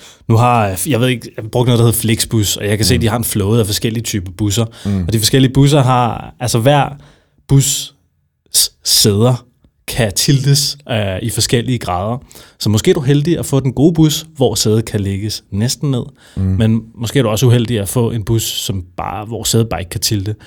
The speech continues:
Speaker 1: Og hvis
Speaker 2: Mm.
Speaker 1: du vil køre i en natbus, hvor sædet ikke kan tilte, og hvor folk de sidder og nyser og hoster og, og larmer og snakker i telefon, og altså det,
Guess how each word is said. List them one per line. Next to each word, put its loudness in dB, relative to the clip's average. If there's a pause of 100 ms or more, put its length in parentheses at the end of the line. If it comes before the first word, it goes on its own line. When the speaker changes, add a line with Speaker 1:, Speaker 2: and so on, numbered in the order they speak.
(120)
Speaker 1:
Og -20
hvis 4
Speaker 2:
Mm. 2
Speaker 1:
du 0
vil 0
køre 4
i 4
en 4
natbus, 0 (200)
hvor -2
sædet 2
ikke 0
kan -4
tilte, 0 (1200)
og -4
hvor 4
folk 2
de -4
sidder 2
og 0
nyser 0
og 0
hoster 0
og, -2 (580)
og -2
larmer 2
og -2
snakker 0
i 0
telefon, -2
og -6 (520)
altså -6
det, -6